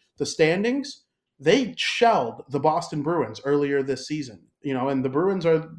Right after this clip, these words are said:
right there with the Devils at the top. So stuff like that happens. I'm not too worried about Mikael Granlund and, uh, Philip Forsberg making a sweet play at the end of the game last time.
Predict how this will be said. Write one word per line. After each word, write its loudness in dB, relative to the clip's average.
right -2
there 0
with -2
the -10
Devils -2
at -14
the -20
top. -4
So 8
stuff 0
like 2
that 2
happens. 2
I'm -2
not -2
too -6
worried 2
about 2
Mikael 2
Granlund 0
and, 0
uh, 0
Philip 6
Forsberg 0
making 0
a -4
sweet -4
play 0
at -2
the -4
end -2
of -4
the -2
game -2
last -6
time. -4